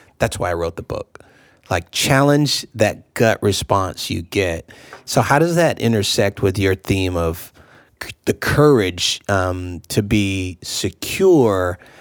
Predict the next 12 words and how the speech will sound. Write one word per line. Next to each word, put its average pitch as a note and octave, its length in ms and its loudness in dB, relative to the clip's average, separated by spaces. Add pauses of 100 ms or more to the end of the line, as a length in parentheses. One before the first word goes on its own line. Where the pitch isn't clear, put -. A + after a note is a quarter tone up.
(240)
that G2 260 0
your G2+ 160 2
value F#2+ 840 0 (360)
is C3 380 0
the A2 160 2
right E2+ 340 -4
decision F#2 520 -4
for F2 140 -8
you F2 180 -4
long D#2+ 380 -6
term, D2 680 -8 (120)
uh, E2 200 -8